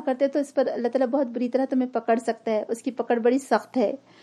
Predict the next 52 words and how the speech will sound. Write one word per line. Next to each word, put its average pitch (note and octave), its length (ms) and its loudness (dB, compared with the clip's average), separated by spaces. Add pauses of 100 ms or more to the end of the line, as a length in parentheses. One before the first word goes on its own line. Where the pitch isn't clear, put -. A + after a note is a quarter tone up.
(240)
وہ C4 60 6
مجرموں C4 540 8
سے C#4 100 2
انتقام A3+ 500 0
لے A3 120 2
رہا A3+ 80 0
ہے۔ A3+ 40 -2
تو A#3 140 -4
ایسی C#4+ 280 2
آیتیں F4 260 0
پڑھ D#4 200 2
کر D#4+ 80 0
کیا D4+ 160 2
ہوتا E4 120 -2
ہے؟ E4 40 2
انسان C4+ 280 0
کا C4 160 -6
دل C4+ 160 4
نرم A#3 300 0
ہوتا A3+ 260 -6
ہے، A#3 80 -6 (260)
پھر D#4 80 0
وہ D#4+ 60 6
ایسی C#4+ 320 10
چیزوں C#4 260 2
سے C#4+ 160 0
بچنا B3 400 2
چاہتا B3+ 320 2
ہے C#4 120 6
جو B3 200 4
کہ D4 180 0 (420)
انسان B3+ 380 4
کو C4 120 -4
گڑھے A#3+ 300 4
کی C4+ 120 -2
طرف A#3+ 240 0
لے A#3+ 60 4
جاتی A3+ 340 0
ہیں، A3+ 140 -2
جہنم B3 400 0
کی A#3+ 120 -4
طرف A#3+ 220 -2
لے A3+ 60 2
جاتی A3+ 380 -2
ہیں۔ G#3 60 -6 (760)
تو - 40 0
بہرحال C#4 460 10
یہ B3+ 220 2
قرآن A#3+ 320 6
ہی C#4 140 6
کا D4 120 2
اثر B3+ 200 2